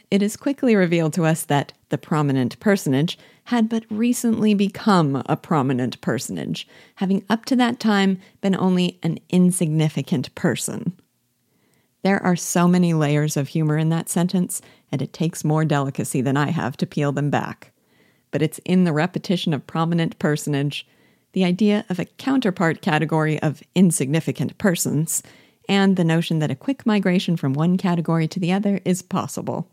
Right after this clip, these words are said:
Moreover, we are told, quote, "His present position was not considered prominent in comparison with others still more so. But there is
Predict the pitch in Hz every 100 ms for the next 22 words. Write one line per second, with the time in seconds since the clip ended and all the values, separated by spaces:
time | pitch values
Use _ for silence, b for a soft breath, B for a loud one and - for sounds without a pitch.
0 | _ _ _ _ _ _ _ _ _ _
1 | - 240 208 156 147 147 180 - 202 202
2 | - 214 202 202 214 - 196 190 - b
3 | b b 202 185 - 233 226 226 - 214
4 | 180 151 - 143 156 160 190 208 202 190
5 | 190 170 165 - 233 208 131 127 - B
6 | B - 226 247 254 262 247 202 180 180
7 | 165 143 139 - 156 151 143 139 - -
8 | - 165 - b b b b 247 226 -
9 | _ 240 247 240